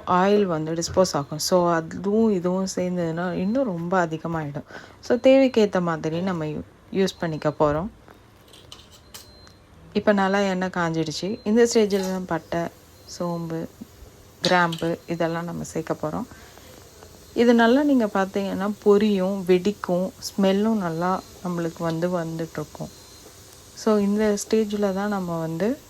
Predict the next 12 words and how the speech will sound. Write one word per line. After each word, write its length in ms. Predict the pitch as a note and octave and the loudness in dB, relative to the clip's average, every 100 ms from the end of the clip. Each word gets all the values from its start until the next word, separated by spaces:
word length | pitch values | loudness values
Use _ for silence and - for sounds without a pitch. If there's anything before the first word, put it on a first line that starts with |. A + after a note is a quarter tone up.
| - - - - - - - | -20 -20 -20 -20 -20 -20 -6
வெங்காயம் 360 | F#3 F3+ G3+ G3+ | -4 -2 0 0
யூஸ் 140 | F3 - | -2 -6
பண்ண 140 | E3 D#3+ D3+ | -6 -6 -6
போறோம். 240 | D3+ G3 - - - - - - - - - | -6 -6 -10 -20 -20 -20 -20 -20 -20 -2 6
கிராம்பு 260 | A3+ C#4+ B3+ | 8 8 6
போடும்போது 380 | A3 G#3+ G3+ G#3+ | 4 2 0 0
நீங்க 240 | A3 G3 F3+ F3 | -2 -2 -4 -4
கொஞ்சம் 220 | F3 E3+ | -4 -4
தள்ளி 200 | E3+ E3+ F#3 | -2 -2 -2
நின்னே 180 | F3+ F#3 F#3 | -2 -2 -2
போடுங்க, 300 | E3+ D#3 D#3 F3+ F3 | -4 -4 -4 -6 -6
ஏன்னா 160 | E3 | -4